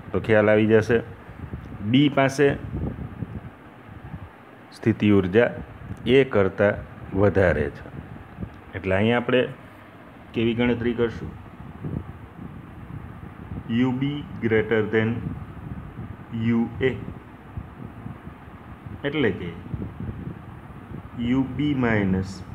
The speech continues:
યુ એ એનો જવાબ આવશે greater than zero, એટલે કે ધન જવાબ આવશે.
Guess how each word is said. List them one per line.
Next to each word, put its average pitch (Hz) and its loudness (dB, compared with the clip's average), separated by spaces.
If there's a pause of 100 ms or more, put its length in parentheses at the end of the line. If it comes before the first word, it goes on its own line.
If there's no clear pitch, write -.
યુ 139 2 (120)
એ 98 0 (4000)
એનો 131 6
જવાબ 104 8
આવશે 95 2 (760)
greater 110 6
than 110 6
zero, 110 6
એટલે 98 2
કે 104 4 (380)
ધન 127 6
જવાબ 78 -2
આવશે. - -10